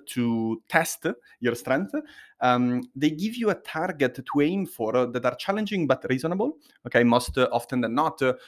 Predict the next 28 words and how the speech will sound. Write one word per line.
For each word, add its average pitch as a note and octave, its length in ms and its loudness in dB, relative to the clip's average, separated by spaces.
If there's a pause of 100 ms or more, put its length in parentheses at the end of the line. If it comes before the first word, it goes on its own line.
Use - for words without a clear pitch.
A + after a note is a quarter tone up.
(180)
people D#3 240 0
set, - 340 0
like, A2+ 240 0 (140)
unrealistic, C3 840 0
uh, B2 220 4 (320)
goals, C#3+ 480 6
uh, E3 160 2 (400)
or, C#3 460 4
um, C3 400 2
unrealistic, E3 560 0
like, B2+ 280 0
n-, C3+ 160 -2
not C#3+ 220 0
only D#3+ 160 0
in C#3+ 100 2
general, D3+ 380 2
but C#3+ 180 0
also, B2+ 220 -2
like, A#2 220 -2
for B2 140 -4
the A#2 100 -6
time, C3 500 -2
uh, A#2+ 220 -2 (140)
time C#3 220 0
frame C3+ 260 -4
that A#2+ 100 -2
they A#2+ 100 -4
choose. E3+ 380 -6